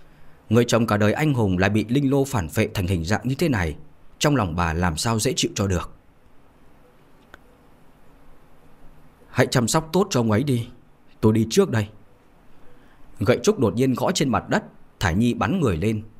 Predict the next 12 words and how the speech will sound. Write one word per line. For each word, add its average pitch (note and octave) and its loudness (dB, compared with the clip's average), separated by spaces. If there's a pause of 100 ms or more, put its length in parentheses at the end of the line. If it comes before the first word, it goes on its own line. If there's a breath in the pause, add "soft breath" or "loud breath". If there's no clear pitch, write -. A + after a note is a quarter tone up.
(760 soft breath)
Khi - 4
nàng C3 2
mau D#3 2
chóng E3+ -2
rời C3+ 2
khỏi F#2 0
nơi C3+ 2
này, F2+ -2 (120)
đột G2+ 2
nhiên C3+ 2
phát G#3+ -4
hiện F#2+ 0